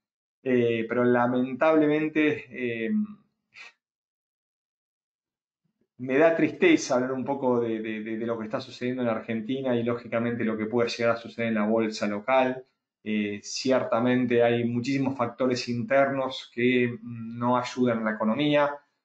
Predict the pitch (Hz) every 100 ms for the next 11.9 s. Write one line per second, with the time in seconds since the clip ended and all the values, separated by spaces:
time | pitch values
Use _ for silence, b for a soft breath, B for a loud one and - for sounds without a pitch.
0 | _ 117 113 107 107 - 120 127 120 -
1 | 113 123 123 - - _ - 101 - _
2 | 127 139 135 156 - 151 127 120 107 117
3 | - 110 120 120 120 117 117 117 120 113
4 | - 117 113 110 120 117 - 107 110 -
5 | - 113 117 117 107 107 101 110 110 107
6 | 110 113 117 113 110 107 113 104 107 104
7 | 104 92 - _ _ _ _ - 127 131
8 | - 127 147 147 135 131 131 123 127 127
9 | 123 127 120 131 120 120 113 110 123 120
10 | 117 117 117 117 110 110 110 107 110 120
11 | 113 107 110 107 - 120 131 131